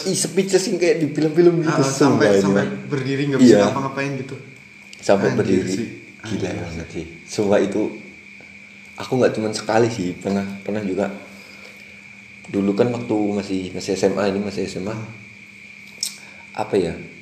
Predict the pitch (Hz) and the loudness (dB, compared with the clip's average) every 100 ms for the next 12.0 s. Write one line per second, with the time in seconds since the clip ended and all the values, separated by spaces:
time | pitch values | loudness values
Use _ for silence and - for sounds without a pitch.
0 | - - - - - 101 98 95 92 87 | -20 -20 -20 -16 -8 -4 -2 -4 -6 -8
1 | - 120 127 131 123 - - - - - | -4 -2 -2 -2 -4 -10 -20 -20 -20 -20
2 | - - - - - - 104 87 95 98 | -20 -20 -20 -20 -14 -4 -4 -2 -4 -2
3 | 104 95 95 95 104 104 90 - - 95 | 0 0 0 -2 -2 -2 -2 -4 -8 -8
4 | 92 - 85 87 82 80 80 - - - | -8 -8 -8 -8 -10 -12 -16 -20 -20 -20
5 | - - 120 117 98 87 85 101 87 - | -20 -10 -8 -6 -4 -2 0 0 -2 -6
6 | - 90 92 95 - - 110 110 - - | -10 -10 -2 -2 -2 -10 -14 -14 -16 -10
7 | 90 87 92 92 104 110 113 87 92 90 | -6 -4 -4 -6 -6 -4 -4 -4 -4 -4
8 | - - - - 110 - - 107 101 101 | -8 -18 -20 -10 -4 -2 2 2 0 0
9 | 98 - 95 - - - - - - - | -2 -2 -12 -14 -18 -20 -20 -20 -20 -14
10 | 90 90 - - 85 - - - - - | -10 -8 -8 -6 -6 -8 -18 -20 -20 -20
11 | - - 87 90 - 101 82 82 104 | -12 -8 -6 -6 -6 -6 -4 -2 -2